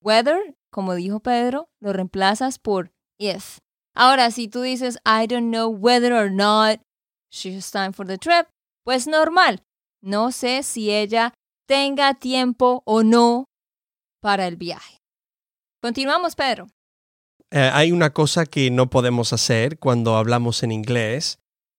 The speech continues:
Speaker 2: ah, en este caso, weather, W H E T H E R, se puede sustituir con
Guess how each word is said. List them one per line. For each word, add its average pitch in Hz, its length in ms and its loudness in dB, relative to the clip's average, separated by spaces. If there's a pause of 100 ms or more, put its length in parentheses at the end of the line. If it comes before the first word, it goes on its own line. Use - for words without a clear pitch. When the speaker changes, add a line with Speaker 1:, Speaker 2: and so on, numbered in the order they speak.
(120)
Speaker 2:
ah, 139 120 0
en 139 160 2
este 165 320 0
caso, 151 380 0
weather, 123 640 0 (1000)
W 170 1040 2 (380)
H 156 600 0 (400)
E 156 400 0 (540)
T 156 420 2 (400)
H 147 600 0
E 139 340 0
R, 139 520 2 (280)
se 139 220 0
puede 143 320 2
sustituir 139 880 -2
con 117 540 -2